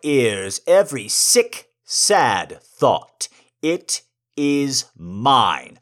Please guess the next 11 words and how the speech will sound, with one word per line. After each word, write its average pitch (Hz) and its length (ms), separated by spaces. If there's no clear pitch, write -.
I 95 580
own 87 260
it. - 320
I 147 760
have 131 300
no 170 460
use 170 560
for 151 300
any 135 420
of 67 200
it. - 320